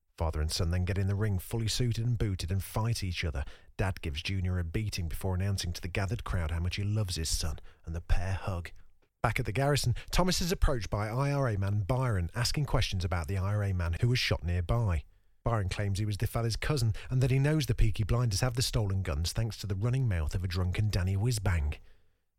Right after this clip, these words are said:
Byron delivers an ultimatum. Thomas hands over the guns or he'll bring death to the Shelbys. Thomas admits to having the guns and for the right price he will part with them.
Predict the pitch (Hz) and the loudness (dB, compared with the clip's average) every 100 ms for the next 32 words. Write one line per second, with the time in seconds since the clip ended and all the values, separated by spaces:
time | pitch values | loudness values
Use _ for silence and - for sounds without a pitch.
0 | - 87 82 82 80 82 80 82 92 95 | -4 -2 0 -2 -2 -2 -2 -2 -2 -2
1 | 101 101 87 - - - 113 101 - 135 | -2 -2 -4 -6 -10 -2 0 2 0 0
2 | 139 139 131 123 87 85 92 92 87 101 | 0 0 0 0 0 0 0 0 0 2
3 | 110 - 90 - 92 82 - 101 104 90 | 2 0 0 -2 -4 -2 0 0 0 -2
4 | 78 - - - _ _ _ - 95 82 | -2 -4 -10 -18 _ _ _ -8 -4 -4
5 | 90 82 - - 80 82 85 92 95 95 | -2 -2 -2 -4 -2 -2 -2 -2 0 -2
6 | 92 95 90 113 107 - - 104 82 - | -2 -4 -2 -2 -2 0 2 2 -2 -4
7 | 92 87 110 90 - 104 104 - 76 78 | -6 -4 -4 -2 -2 -2 -4 -8 -8 -8